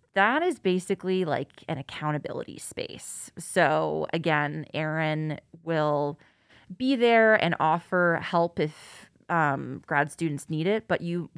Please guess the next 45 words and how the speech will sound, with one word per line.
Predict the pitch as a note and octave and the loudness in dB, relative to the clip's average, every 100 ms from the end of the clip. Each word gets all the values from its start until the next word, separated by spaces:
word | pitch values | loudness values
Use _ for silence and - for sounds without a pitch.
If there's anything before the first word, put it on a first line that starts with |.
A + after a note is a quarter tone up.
| - _ E3 | -20 _ -4
go | E3+ G3 G3 | 0 2 2
in | F3+ F#3 G3+ G#3+ - _ | 2 2 0 -4 -8 _
and, | D#3 D3 D3+ D3 - - - | -2 0 -2 -6 -16 -20 -8
um, | D#3 D3 D3+ D3 C3+ B2+ D#3+ E3+ _ _ | -2 0 0 -2 -6 -10 -10 -14 _ _
you'll | D#3+ D#3 | -6 -6
kind | - F3+ | -6 -6
of | C3+ | -6
state | - - D#3 | -10 -8 -8
what | - - | -8 -10
your | - - | -12 -12
goal | G#2 C3 F3 | -10 -8 -4
is | F3+ F3 | -4 -6
for | - | -6
the | F3+ | -4
day, | F3+ F#3 | -2 -2
what | E3 - | -4 -6
you | D#3 | -8
want | D#3+ | -6
to | E3+ | -8
accomplish. | D#3 D3 B2+ F3 A3+ B3+ - - - - - - - - - | -6 -6 -6 -2 -2 -2 -4 -16 -18 -20 -20 -20 -20 -20 -4
And | F3+ | 0
then | F#3+ | 2
you | G3 | 2
spend | F3+ - D#3 D#3+ E3 | 0 0 2 2 2
your | E3 | 0
time | D#3+ D#3 D#3 D#3 | 0 -2 0 0
working | D3 - E3 D#3+ D#3 | -2 -2 -4 -4 -4
in | - | -4
the | D3+ | -4
Writing | B2+ C#3 | -2 -4
Center | E3 E3+ E3+ | -4 -4 -2
on | G#3+ | -2
that | G3 - | -2 -4
goal. | - C#3 C#3+ C3+ | -4 -2 -2 -4
And | D3+ | -2
then | D#3 D#3 D3 D3 D3+ _ _ | 0 0 -2 -4 -8 _ _
once | C3+ D3+ | -8 -4
you're | E3+ | -4
done, | E3 D#3 E3 F#3+ | 0 0 2 0
you, | E3+ D#3+ D#3+ D#3+ _ | 0 -2 -4 -8 _
or | D#3+ D#3 D3+ D#3+ _ _ _ | -2 0 0 -4 _ _ _
you | D#3+ | -6
don't | G3 G3+ | -4 -2
have | E3+ - | -2 -2
to | D3 | -8